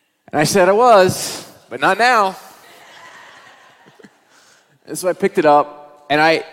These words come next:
made two decisions in that moment. One, um, don't put off something for tomorrow that you can just do right now, even when you're tired. Um,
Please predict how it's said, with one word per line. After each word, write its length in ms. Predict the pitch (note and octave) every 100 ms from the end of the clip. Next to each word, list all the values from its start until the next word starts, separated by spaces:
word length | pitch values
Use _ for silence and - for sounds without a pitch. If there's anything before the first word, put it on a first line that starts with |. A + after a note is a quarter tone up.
| F3+
made 180 | G3 -
two 160 | B3
decisions 440 | B3+ - G#3 F#3+ E3
in 60 |
that 180 | F3 D3
moment. 440 | D#3+ C3+ G#2 -
One, 560 | - F#3+ G#3+ C3+ A#2 G#2 _ -
um, 320 | D3 B2+ A#2 _ _ -
don't 200 | A3+ A3
put 140 | E3
off 260 | C#3+ C#3 -
something 300 | D3 C#3+ B2+
for 120 | C3
tomorrow 380 | - A2+ A2+ A2+
that 60 |
you 60 | G#2
can 100 | A2+
just 180 | A2+ -
do 80 |
right 220 | G#2+ G2+ E2+
now, 300 | E2+ D#2 _ _ -
even 280 | D#3 D3 C3
when 100 | A2+
you're 100 | A2
tired. 400 | - - - _ _ _ _ _ _ _ _ _ _ _ _ _ _ -
Um, 440 | C3+ B2+ A2 -